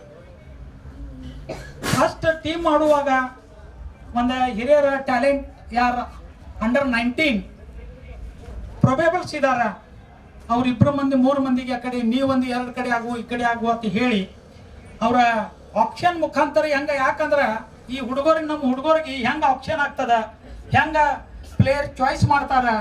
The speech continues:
ಸ್ಟೇಟ್ ಲೆವೆಲ್ಕ ಅಥವಾ ಎಚ್ ಪಿ ಎಲ್ ಆಡ್ಬೇಕಾಯ್ತಾದ್ರ ಅಥವಾ ಯಾವ್ದೇ ಒಂದು ದೊಡ್ಡ ಕ್ರಿಕೆಟ್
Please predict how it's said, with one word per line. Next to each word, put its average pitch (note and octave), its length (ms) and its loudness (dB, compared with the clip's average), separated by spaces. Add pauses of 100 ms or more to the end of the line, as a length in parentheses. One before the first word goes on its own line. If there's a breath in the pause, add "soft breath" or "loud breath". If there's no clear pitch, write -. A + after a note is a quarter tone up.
(300)
ಸ್ಟೇಟ್ C4 420 -4
ಲೆವೆಲ್ಕ A#3+ 340 -2
ಅಥವಾ A3+ 400 0
ಎಚ್ A3 260 -4
ಪಿ C4 100 -2
ಎಲ್ B3+ 160 0
ಆಡ್ಬೇಕಾಯ್ತಾದ್ರ A3+ 720 -2
ಅಥವಾ G#3+ 500 0 (240)
ಯಾವ್ದೇ A3+ 260 0
ಒಂದು A3+ 340 -4
ದೊಡ್ಡ G3+ 220 2 (600)
ಕ್ರಿಕೆಟ್ C4+ 580 -2